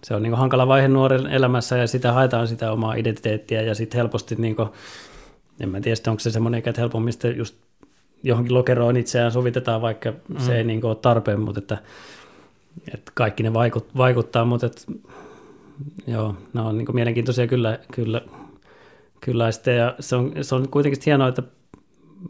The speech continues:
Speaker 1: entisiä oppilaitakin on aika usein aina välillä näkee, niin sit semmoisetkin, ketä ei välttämättä ole siellä koulussa ollut niin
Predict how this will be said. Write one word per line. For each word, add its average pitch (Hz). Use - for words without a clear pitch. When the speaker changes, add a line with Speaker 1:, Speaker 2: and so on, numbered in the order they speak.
Speaker 1:
entisiä 127
oppilaitakin 117
on 113
aika 117
usein 113
aina 110
välillä 110
näkee, 113
niin 107
sit 104
semmoisetkin, 113
ketä 117
ei 107
välttämättä 107
ole -
siellä 113
koulussa 120
ollut 107
niin 107